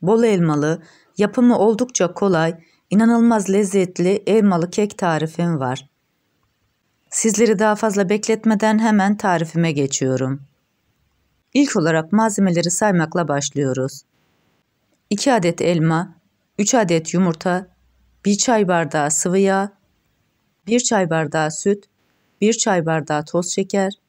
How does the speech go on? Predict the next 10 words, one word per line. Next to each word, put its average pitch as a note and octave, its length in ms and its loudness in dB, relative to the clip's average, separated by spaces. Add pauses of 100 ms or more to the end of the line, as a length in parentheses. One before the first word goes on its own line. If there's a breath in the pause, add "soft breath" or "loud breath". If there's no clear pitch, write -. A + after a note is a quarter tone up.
(1080)
iki B3 220 -2
tatlı G3+ 340 -2
kaşığı E3+ 440 -2
tarçın, A3 580 -2 (220)
birisi A3+ 320 0
elmalar G#3+ 460 2
için, A#3 600 0
diğeri G3+ 300 2
üzeri D#3 440 0
için, C3+ 360 -6